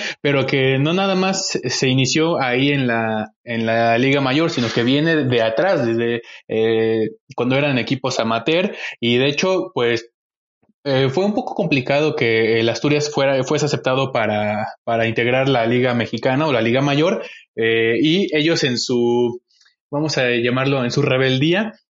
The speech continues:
pues decidieron fundar su propia liga, que le pusieron la Liga Nacional, y curiosamente la mayoría de, de, de estos equipos eran, eran equipos, vamos a llamarlo,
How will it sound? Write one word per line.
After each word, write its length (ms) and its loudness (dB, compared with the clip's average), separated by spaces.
pues 240 0
decidieron 1120 0
fundar 400 0
su 220 2
propia 280 0
liga, 320 0
que 120 -2
le 80 2
pusieron 580 0
la 220 0
Liga 260 0
Nacional, 480 -2
y 400 2
curiosamente 680 0
la 120 2
mayoría 380 2
de, 280 2
de, 460 2
de 100 0
estos 240 -4
equipos 520 -4
eran, 1120 -2
eran 280 0
equipos, 720 -2
vamos 460 -2
a 60 2
llamarlo, 640 0